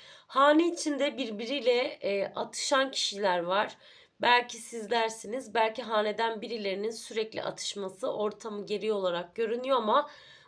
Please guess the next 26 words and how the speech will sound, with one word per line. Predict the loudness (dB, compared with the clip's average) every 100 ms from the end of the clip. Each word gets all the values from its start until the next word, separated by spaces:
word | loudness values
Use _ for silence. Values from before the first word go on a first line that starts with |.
| -8
bunlar | 4 6 8 6
üstesinden | 2 -6 -6 -6 -2 4 4 4
gelinmeyecek | 0 -2 -4 -4 -4 -2 -4
sorunlar | -4 -2 -2 0 0 0 0 -4 _
değil. | -8 -2 -2 -2 -8 -14 -20 -20 -20 -20 -8
Ee, | -6 -2 -2
aydınlık | -2 2 2 2 -2 -2 -2 -6
bir | -14
t-, | -14 _ -20 -8
tabağınız | -4 0 2 0 -4 -10
çıktı | -12 -10 0
açıkçası. | 0 0 -8 -4 -4 -4 -2 -2 -2 _ _ _ _ _ _ _ _ _ _ -20 -20 _ -20 -20 _ 0
Niyetiniz, | 4 4 4 6 6 6
dileğiniz | 0 2 2 0 2
her | 6 6 6
neyse | 2 2 4 4 4
gerçekleşmesi | 4 4 4 0 -2 -2 -4 -2 -6 -6 -8
için | -8 -6 -2 0 0
önünüze | 0 0 0 -6 -2 0 2 0
Şubat | -2 -6 -6 -4
ayında | -4 -4 -2 -2 -2
bir | -6 -8
kapı | -10 -6 -4
açılacak. | -4 -6 -2 -2 -2
Bakın | -8 -8 -6
burada, | -4 0 0 -2